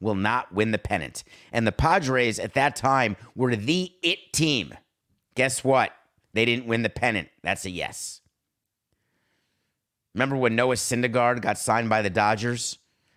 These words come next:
and Andrew Heaney left the Dodgers to go to the Rangers? Well, on December fifteenth, I said, "Noah Syndergaard will have a worse season than Andrew Heaney. Wait to see." And I was right. That's a yes.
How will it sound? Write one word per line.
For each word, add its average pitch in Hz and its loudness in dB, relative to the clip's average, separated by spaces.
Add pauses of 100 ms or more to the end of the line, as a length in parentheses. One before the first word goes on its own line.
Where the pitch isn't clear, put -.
and 101 -4
Andrew 104 -2
Heaney 113 -2
left 110 -4 (200)
the 110 -4
Dodgers 117 0
to - -10
go 104 0
to 113 -8
the 95 -6
Rangers? 113 -2 (1700)
Well, 139 2
on 135 0
December 139 -2
fifteenth, 139 -2
I 117 0
said, 120 0
"Noah 123 0
Syndergaard 117 0
will 113 2
have 110 0
a 107 -2
worse 113 -2
season 120 -2
than 101 -2
Andrew 104 0
Heaney. 107 0
Wait 107 0
to - -10
see." 104 0 (480)
And 78 -6
I 76 -2
was 92 -4
right. - -6 (300)
That's - -10
a 82 -12
yes. - -12